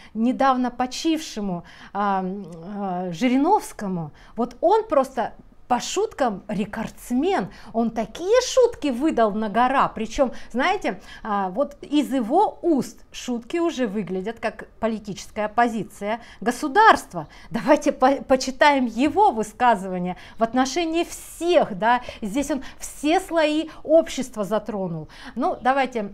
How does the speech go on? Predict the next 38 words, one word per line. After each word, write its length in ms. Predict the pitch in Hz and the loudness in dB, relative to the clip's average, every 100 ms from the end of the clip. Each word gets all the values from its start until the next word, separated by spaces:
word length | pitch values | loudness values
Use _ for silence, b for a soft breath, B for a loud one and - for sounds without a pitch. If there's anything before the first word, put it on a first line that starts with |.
| 202 | -8
м, 320 | 208 202 208 | -6 -6 -4
вот 160 | 254 | -4
здесь 280 | 214 269 269 | -2 -4 -2
я 80 | 233 | -2
потрачу 580 | 247 240 285 254 240 214 | 0 0 4 4 2 -6
время 360 | 226 370 381 | -2 -2 -2
на 140 | 247 214 | -4 -4
то, 140 | 254 | -6
что 160 | - 226 | -8 -10
перечитаю 800 | - 254 254 - - 277 240 196 | -4 -4 -4 -8 2 6 6 4
все 380 | - - 226 202 | -2 -6 -4 -4
их, 140 | - - | -6 -8
его 380 | 226 233 220 254 | -4 -2 2 2
опус-, 600 | - 339 415 240 - - | 4 4 4 0 -6 -6
опусы, 600 | - 359 370 240 - 180 B B | 2 2 2 -8 -6 -10 B B
ну, 80 | 302 | -6
это 320 | 269 277 302 | -4 0 2
не 160 | 302 320 | 2 0
все 380 | - - 285 | -4 -4 -2
даже, 340 | 180 175 156 160 B B | 0 0 -2 -8 B B
ну, 180 | 339 - - | -6 -4 0
некоторые, 680 | 269 285 247 180 185 165 170 | 2 4 2 -6 -6 -6 -6
которые 400 | 190 226 208 202 | -6 -4 -4 -4
я 100 | 196 | -4
посчитала 560 | 185 - 202 202 190 | -6 -10 -6 -2 -2
нужным. 420 | 190 190 - 156 - B B B | -4 -6 -8 -12 -16 B B B
А, 240 | 214 208 | 0 0
«Пусть 320 | 202 415 440 | 2 -2 -2
курит 440 | - 320 339 311 - | -4 0 0 -2 -6
наш 360 | 208 214 233 - | -6 -4 -6 -6
народ. 420 | 220 214 185 156 - B - | -4 -4 -4 -8 -14 B -4
Курить 340 | 302 381 392 | 0 0 -2
и 60 | 359 | -4
пить 240 | 403 403 | -4 -2
каждый 340 | - 233 208 226 | 0 0 0 -6
день 260 | 233 208 | -4 -6
в 60 | 202 | -6
семь — 300 | - 381 | -6 -6